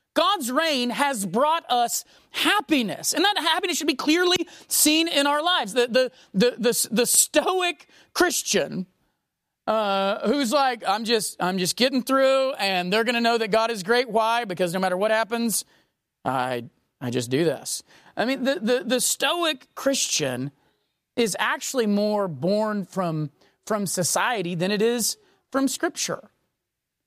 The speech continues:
Because, uh, if you wanna know, what is, what does the Christian man look like in Scripture? The Christian man who understands the reign of God?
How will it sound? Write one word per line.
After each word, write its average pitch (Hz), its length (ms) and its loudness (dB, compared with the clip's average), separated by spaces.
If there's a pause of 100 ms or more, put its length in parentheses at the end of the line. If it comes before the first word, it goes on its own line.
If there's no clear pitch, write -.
(140)
Because, 294 280 2
uh, 277 140 2
if 330 400 0
you 285 80 4
wanna 381 200 0
know, 320 120 2
what 370 180 0
is, 403 120 0
what 427 160 2
does 330 100 -4
the 247 100 -2
Christian 277 540 0
man 190 400 -2
look 208 300 -2
like 214 340 -2
in 180 300 -2
Scripture? 247 400 -2
The 202 80 0
Christian 277 260 0
man 247 100 2
who 226 100 -2
understands 240 580 0
the 202 80 0
reign 208 160 -2
of 160 100 -10
God? 180 320 0